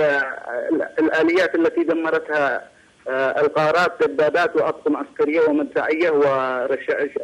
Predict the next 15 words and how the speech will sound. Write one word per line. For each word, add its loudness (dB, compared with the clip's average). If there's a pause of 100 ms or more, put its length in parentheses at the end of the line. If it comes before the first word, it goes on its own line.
(120)
أو 2
مضادات، 0
آه، 0 (520)
آه، -4
عيار 2
ثلاثة 0
وعشرين، -6 (460)
آه، -8
بحسب -6
شهود 2
عيان. -2 (380)
آه، 0
أيضا، 2 (100)
آه، 0 (240)
المقاومة 0